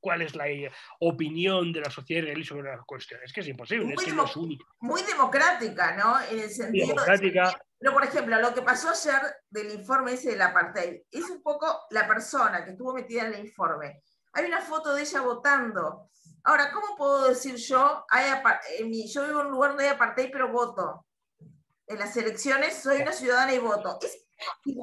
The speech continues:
Speaker 2: es como lo absurdo, es la teoría de lo absurdo hecho realidad.
Speaker 1: Sí, a ver, yo doy cla-, la clase de Oriente Medio la doy en inglés. Muchos son alumnos español-, ca-, pocos españoles y muchos extranjeros, pero bueno,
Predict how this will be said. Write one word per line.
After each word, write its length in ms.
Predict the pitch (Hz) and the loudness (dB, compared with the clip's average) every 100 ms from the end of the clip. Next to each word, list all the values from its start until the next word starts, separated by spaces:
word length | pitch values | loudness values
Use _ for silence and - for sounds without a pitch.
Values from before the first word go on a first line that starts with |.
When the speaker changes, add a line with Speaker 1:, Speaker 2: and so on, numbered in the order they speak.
| - - | -14 -10
Speaker 2:
es 140 | - - | -8 -2
como 420 | 440 381 330 - | 2 4 4 4
lo 100 | 214 | 2
absurdo, 580 | 202 - 349 392 277 190 | 2 0 -2 0 2 4
es 60 | 254 | 4
la 120 | 285 | 2
teoría 420 | 262 226 240 285 | 2 2 4 4
de 40 | 262 | 4
lo 120 | 202 | 2
absurdo 460 | - 277 294 285 | -2 -8 -6 -2
hecho 240 | 247 240 - | -2 -2 -6
realidad. 680 | 190 170 180 320 427 - - _ _ _ _ _ _ _ _ _ _ _ _ | -6 -6 0 2 2 -2 -12 _ _ _ _ _ _ _ _ _ _ _ _
Speaker 1:
Sí, 320 | - 196 220 196 | -6 2 4 6
a 100 | 151 | 6
ver, 180 | 185 | 4
yo 300 | 147 185 226 | 4 4 4
doy 140 | 190 208 | 4 4
cla-, 220 | 202 202 | 4 4
la 120 | 165 156 | 2 0
clase 260 | 185 185 | 0 4
de 80 | 214 | 4
Oriente 300 | 196 190 190 | 4 2 0
Medio 180 | 190 220 | 2 2
la 80 | 175 | 2
doy 160 | 170 | 0
en 100 | 165 | -2
inglés. 540 | 147 147 220 233 - _ _ _ - 156 | -2 -2 -2 -4 -14 _ _ _ -20 -14
Muchos 240 | 160 175 | -12 -6
son 140 | 175 151 | -4 -4
alumnos 340 | 151 151 143 | -4 -6 -8
español-, 600 | 139 131 147 202 185 - | -10 -8 -4 -2 -4 -8
ca-, 160 | - 175 - - | -8 -8 -8 -6
pocos 220 | 233 240 | -4 -2
españoles 460 | 226 202 226 208 190 | 2 2 2 -2 -4
y 20 | |
muchos 220 | 196 175 | -6 -8
extranjeros, 500 | 160 160 151 185 196 | -6 -6 -4 -6 -8
pero 140 | 151 160 | -8 -2
bueno, 240 | 180 | -2